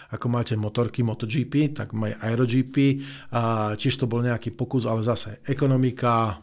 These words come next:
následne covid a jedno s druhým to všetko stlačilo dole. A možno, že príde ten čas, kedy bude, budú dva preteky, nejaký ten Air Race, hej, alebo potom proste to Moto G P a uvidíme, ako to pôjde.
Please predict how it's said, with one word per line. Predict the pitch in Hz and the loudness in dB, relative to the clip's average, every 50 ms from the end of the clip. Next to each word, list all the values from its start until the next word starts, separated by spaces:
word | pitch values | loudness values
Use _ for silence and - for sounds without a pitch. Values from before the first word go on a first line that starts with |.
| - | -6
následne | 120 117 107 101 - 95 95 95 101 101 - | -4 -2 -2 -2 -2 -4 -6 -6 -8 -8 -6
covid | - 127 127 110 113 107 107 107 104 107 | -4 -2 -2 -2 -2 -2 -4 -4 -6 -6
a | 95 92 90 92 101 | -6 -6 -6 -6 -6
jedno | 110 107 104 101 101 | -4 -4 -4 -6 -8
s | 101 | -8
druhým | 107 107 110 | -6 -6 -6
to | 104 - 104 - | -6 -8 -10 -10
všetko | - 104 - - 107 101 95 95 | -12 -12 -10 -8 -6 -6 -6 -6
stlačilo | - - - 107 117 - - 123 110 104 110 | -8 -6 -4 -4 -2 -2 -2 -4 -2 -2 0
dole. | 120 123 135 147 135 139 - - - - - - - - - - - | 2 2 2 2 0 -2 -8 -12 -14 -14 -12 -12 -12 -12 -14 -14 -8
A | - 113 113 113 123 | -4 -2 0 2 4
možno, | 165 185 185 | 4 4 6
že | 160 131 139 139 | 6 4 4 4
príde | 156 160 143 139 | 4 4 4 4
ten | 135 131 120 117 | 2 2 -2 0
čas, | - 139 135 131 131 131 - - | 2 4 4 4 4 2 0 -2
kedy | - 131 117 107 113 120 117 117 113 113 113 113 113 113 110 110 107 107 - | -2 -2 -2 0 0 0 0 2 2 2 0 0 0 -2 -2 -2 -2 -4 -6
bude, | - 107 107 104 107 117 107 117 110 | -6 -8 -8 -6 -4 -4 -2 -2 -2
budú | 104 104 107 117 - 104 107 | -2 -2 -4 -4 -4 -4 -2
dva | 113 123 123 | 0 0 0
preteky, | - 120 117 113 - 120 - - 123 117 113 95 - - - - - - | 0 -2 -6 -6 -6 -6 -6 -4 -4 -4 -4 -4 -8 -12 -18 -14 -10 -6
nejaký | 117 117 113 104 - - 117 107 - | -4 -4 -4 -6 -6 -8 -8 -8 -6
ten | - 113 107 104 - - - - | -6 -6 -6 -6 -8 -12 -18 -8
Air | - 131 127 113 117 | -4 -2 -2 -2 -2
Race, | 104 120 123 135 165 170 - - - 107 | 0 2 4 4 4 4 2 0 -4 -2
hej, | 113 131 143 139 - - - - - | 0 0 0 -2 -4 -10 -14 -16 -10
alebo | - 113 117 120 107 107 - | -4 -2 -2 -2 -2 -4 -6
potom | 117 107 113 101 | -6 -8 -8 -6
proste | - 110 107 - - 110 101 | -6 -6 -8 -6 -6 -6 -6
to | - 107 104 101 104 | -6 -6 -6 -4 -4
Moto | 104 113 - - | -4 -4 -4 -6
G | 104 101 107 107 104 | -6 -6 -6 -8 -8
P | - - 131 127 127 123 107 | -4 0 2 2 2 2 2
a | 98 98 98 90 - _ - - | 0 -4 -6 -6 -10 _ -16 -10
uvidíme, | 110 107 110 104 107 101 95 95 | -8 -8 -6 -6 -6 -6 -8 -10
ako | - - - | -12 -16 -20
to | - | -18
pôjde. | - - 101 92 95 | -18 -16 -16 -16 -16